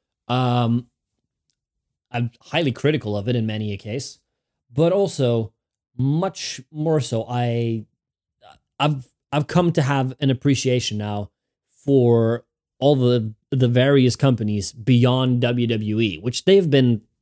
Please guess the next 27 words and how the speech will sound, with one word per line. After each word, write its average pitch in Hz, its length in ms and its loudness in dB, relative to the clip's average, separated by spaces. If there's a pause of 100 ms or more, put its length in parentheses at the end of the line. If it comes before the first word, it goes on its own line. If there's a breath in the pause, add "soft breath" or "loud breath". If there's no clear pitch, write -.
they 190 180 2
have 170 280 -2
been 104 160 -6
and 131 180 -4
will 190 200 4
remain 107 440 0 (280)
the 135 80 0
big, 143 520 0
massive 123 800 -4
company 110 500 -4
for 117 360 -2
that 113 260 -6 (260)
discipline 107 460 -6
of 98 80 -10
entertainment. 107 480 -10 (840)
But 285 180 4
you 208 120 4
have 196 260 2
fledglings 156 680 -6 (720)
coming 127 240 2
up. - 200 -8 (160)
You 147 140 4
have 151 540 0
All 160 220 4
Elite 151 260 4
Wrestling, 165 540 -2
which - 460 -6